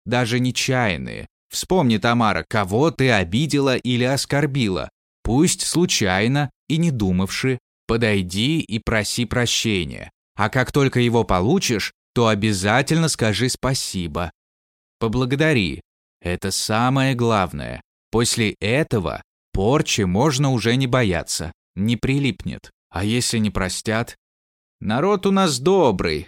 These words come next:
хотя и злые дни попадаются. Могут отругать в ответ, плюнуть, а то и побить. Но что бы тебе ни сделали, всё равно поблагодари. И тогда получится, что хоть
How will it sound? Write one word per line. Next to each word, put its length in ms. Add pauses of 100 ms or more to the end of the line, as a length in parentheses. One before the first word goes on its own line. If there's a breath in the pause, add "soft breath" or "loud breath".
хотя 420
и 120
злые 360
дни 160
попадаются. 1000
Могут 420
отругать 580
в 60
ответ, 540
плюнуть, 640 (320)
а 80
то 160
и 60
побить. 640 (260)
Но 360
что 320
бы 180
тебе 320
ни 120
сделали, 720 (320)
всё 380
равно 340
поблагодари. 800 (280)
И 180
тогда 480
получится, 800
что 380 (120)
хоть 260